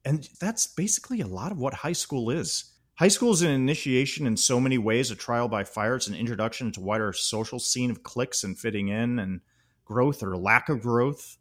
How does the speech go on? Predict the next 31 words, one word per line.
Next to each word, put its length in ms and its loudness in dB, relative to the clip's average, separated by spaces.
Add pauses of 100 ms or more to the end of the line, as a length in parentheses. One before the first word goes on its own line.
(400)
mixed 320 -2
with 180 -6
puberty 440 2
and 100 2
adolescence 600 0
and 120 -6
sex 360 -2
and 100 -8
popularity 540 -2
and 120 -4
pressure 340 -2
and 200 -4
trends. 460 0
And 100 -4
it's 140 -2
such 180 -4
a 60 -4
big 220 -2
swing 420 2
between 420 -4
good 240 -2
days 260 2
and 180 -4
bad 280 0
days. 260 -2
And 80 -4
it's 100 -4
just 360 -8
figuring 340 0
shit 380 -2
out 340 0